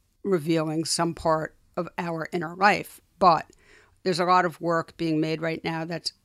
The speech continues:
about identity in an extremely overt way. So even though your work was exploring your identity, like everyone's does, I think, it was not in any way overt.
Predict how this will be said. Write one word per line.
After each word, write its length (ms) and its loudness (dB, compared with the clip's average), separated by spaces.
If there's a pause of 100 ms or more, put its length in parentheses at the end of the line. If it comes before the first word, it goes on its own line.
(520)
about 320 2
identity 580 -2
in 240 -2
an 140 0 (100)
extremely 1080 -2
overt 760 -6 (320)
way. 440 0 (340)
So 280 0
even 260 -2
though 100 2
your 300 4
work 520 0 (880)
was 200 0
exploring 840 0
your 160 2
identity, 1120 -6
like 220 -4
everyone's 640 -4
does, 440 -10
I 140 -8
think, 500 -8 (960)
it 140 4
was 160 0
not 320 8
in 120 4
any 200 8
way 300 6
overt. 440 -6